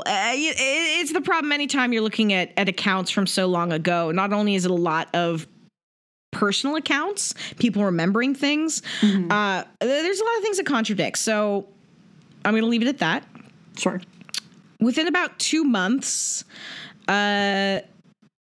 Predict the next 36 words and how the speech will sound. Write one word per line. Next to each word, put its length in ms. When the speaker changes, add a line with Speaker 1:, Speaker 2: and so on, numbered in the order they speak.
Speaker 1:
the 180
Daily 400
Willing 380
Lad 680
became, 680
uh, 280
<laughs> 200
quite 260
an 40
accurate 380
description 580
because 320
George 280
and 100
Alma 300
started 320
having 240
an 80
affair. 440
Speaker 2:
He 140
was 180
very 880
willing. 320
Speaker 1:
He 60
was 140
very, 420
very 300
willing. 380
And 140
he 500
moved 720
into 320
the 120
house. 720
Speaker 2:
Oh, 240
no. 960